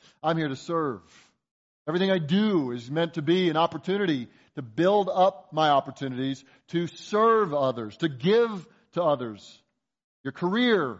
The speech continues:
your time, your work. You realize all that stuff that God allows you to have ought to be something you use,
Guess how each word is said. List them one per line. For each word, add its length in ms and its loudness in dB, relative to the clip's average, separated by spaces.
your 80 -8
time, 640 2
your 120 -2
work. 460 2
You 80 -12
realize 260 -2
all 240 -10
that 160 -6
stuff 680 -4
that 100 -6
God 280 4
allows 360 4
you 80 -4
to 80 2
have 380 2
ought 220 2
to 80 -6
be 240 0
something 420 -2
you 100 -2
use, 680 -4